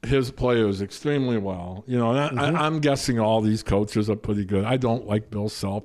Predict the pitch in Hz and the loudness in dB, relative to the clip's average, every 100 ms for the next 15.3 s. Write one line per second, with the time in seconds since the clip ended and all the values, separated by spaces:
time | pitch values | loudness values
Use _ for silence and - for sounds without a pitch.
0 | - 120 123 127 110 110 107 110 107 104 | -6 -4 -4 -6 -10 -10 -8 -4 -4 -4
1 | - 104 - 92 95 - 101 110 - - | -10 -12 -10 -12 -14 -12 -10 -10 -14 -4
2 | 117 - - 127 131 98 - 117 - 117 | -4 -4 -8 0 0 0 -2 -4 0 0
3 | 95 85 - - - 190 - - 143 127 | 0 -6 -14 -16 0 0 0 -4 0 2
4 | 113 113 120 120 123 117 117 - 120 123 | 4 4 2 2 0 2 -2 -2 0 2
5 | 113 107 - - - - 160 147 135 117 | 0 -2 -6 -8 -6 -4 0 2 4 4
6 | 110 98 104 104 101 98 98 92 95 92 | 2 0 0 0 0 -2 -2 -4 -4 -4
7 | 110 - - - 135 143 147 139 143 127 | -6 -8 -16 -6 0 2 2 0 0 -2
8 | 110 110 - 113 - - 104 95 85 85 | -6 -12 -8 -8 -8 -10 -10 -10 -12 -16
9 | - _ _ - 110 - 131 117 113 107 | -20 _ _ -12 -4 2 4 4 0 -4
10 | _ _ _ _ _ _ - 131 120 104 | _ _ _ _ _ _ -6 0 2 2
11 | 101 - 117 107 101 104 117 - 123 131 | -2 -2 0 2 2 2 -2 -8 -14 -8
12 | 135 135 123 147 143 139 131 123 113 98 | -8 0 0 2 4 4 4 4 2 0
13 | - - - - 117 120 131 127 127 120 | -4 -20 -20 -18 -2 0 0 0 0 0
14 | 117 117 104 117 113 - - 110 107 110 | 0 0 0 0 -2 -2 0 0 0 -2
15 | 101 95 | -2 -4